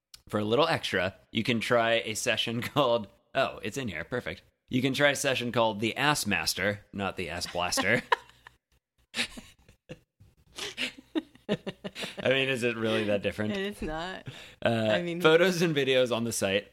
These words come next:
Speaker 1: that feature full frontal nudity and general contact also suggest that this is not your run-of-the-mill massage service. The men offer discounts for customers who agree to appear on video. Whoa.
Speaker 2: Whoa.
Speaker 1: The date on the site's calendar said the men would be in Washington, D C to offer their services on the exact dates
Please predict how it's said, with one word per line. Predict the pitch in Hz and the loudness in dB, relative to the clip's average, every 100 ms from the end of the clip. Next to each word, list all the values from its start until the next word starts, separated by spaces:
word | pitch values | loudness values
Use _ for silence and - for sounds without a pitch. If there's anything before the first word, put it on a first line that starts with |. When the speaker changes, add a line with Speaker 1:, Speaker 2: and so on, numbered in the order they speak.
| _ - | _ -4
Speaker 1:
that | 113 107 | -4 0
feature | 117 113 107 | 0 0 -2
full | - 131 | 2 0
frontal | 165 151 147 143 | 2 0 0 0
nudity | 117 95 92 98 95 | 0 0 0 0 0
and | 95 | -2
general | 107 120 143 139 | 0 0 0 -2
contact | 101 90 87 87 - - | -2 -2 -2 -4 -4 -4
also | 120 139 | -2 -2
suggest | 156 117 104 92 - | -4 -2 0 0 0
that | 110 | -2
this | 107 101 | -2 -2
is | 101 | -2
not | 104 117 | 0 0
your | 110 101 | 2 0
run-of-the-mill | 98 120 131 113 107 90 | 2 0 0 0 0 -2
massage | 90 - 135 131 | -4 -2 0 -2
service. | - 71 - - - _ _ _ | -6 -10 -10 -10 -12 _ _ _
The | 101 | -4
men | 120 190 | -2 0
offer | 180 160 | 0 -2
discounts | 120 120 - 120 113 | 0 -2 0 -2 -2
for | 107 | -2
customers | 110 104 107 107 - | -2 -2 -4 -4 -4
who | 101 | -4
agree | 98 107 107 | -4 -4 -4
to | 110 | -4
appear | 95 95 87 | -4 -6 -6
on | 90 95 | -6 -6
video. | 107 95 69 - - _ | -6 -6 -8 -12 -18 _
Whoa. | - - | -12 -6
Speaker 2:
Whoa. | 175 165 156 151 - - - - _ _ _ - | -2 0 -2 -8 -16 -20 -20 -20 _ _ _ -6
Speaker 1:
The | |
date | 98 120 170 196 | 2 4 4 2
on | 131 | 0
the | 120 | 0
site's | - 131 - | 0 0 0
calendar | 123 101 92 95 | -2 -2 -2 -2
said | 110 101 | -2 0
the | |
men | 107 107 | 0 0
would | 120 104 | 0 0
be | 104 | -2
in | 101 | 0
Washington, | 92 - 143 170 | -2 -2 -2 -4
D | 165 | -4
C | 165 90 87 95 | -2 -2 -2 -2
to | 107 | -2
offer | 92 92 | -2 0
their | 127 143 | 0 0
services | 98 85 82 92 87 | -2 -4 -6 -6 -6
on | 95 | -6
the | 85 | -6
exact | 80 87 95 - | -6 -2 0 0
dates | - 85 95 - | -2 -2 -2 -8